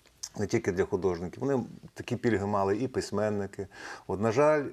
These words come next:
воно так з часом, знаєте, як після зими оці дороги, все це якось розповзлося, і ніби напрямок є, а дороги нема. Ніби закон є там про певні, е,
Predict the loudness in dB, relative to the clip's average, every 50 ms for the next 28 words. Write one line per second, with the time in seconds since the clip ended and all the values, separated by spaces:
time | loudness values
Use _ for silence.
0 | -12 _ _ -6 -4 -4 0 2 0 0 0 -4 -10 0 2 2 4 4 2 -2
1 | -4 -2 -2 0 0 0 2 2 0 0 -2 -6 -6 -6 -6 -4 0 2 2 2
2 | 2 2 4 4 4 4 4 4 4 2 2 0 -4 -4 -4 -4 -2 2 2 2
3 | 4 6 6 6 6 6 2 2 -2 -4 -4 -4 -6 -4 -4 -4 -2 0 -2 0
4 | 0 -2 -2 -2 -4 -4 -6 -6 -6 0 2 2 2 2 2 0 -2 0 0 0
5 | 0 0 2 2 0 0 0 -4 -12 -20 -20 -20 -12 _ 4 4 6 6 4 0
6 | -2 -2 -2 -4 -4 -2 0 2 2 2 0 0 0 0 0 0 -2 -2 -4 -2
7 | -2 0 0 0 0 -2 0 2 2 2 0 -2 -6 -16 -18 -18 -14 -10 -2 -2
8 | 0 0 0 0 0 0 0 2 4 4 4 4 2 0 0 0 0 0 0 0
9 | 2 0 2 2 2 0 0 -2 -2 -2 -2 -2 -2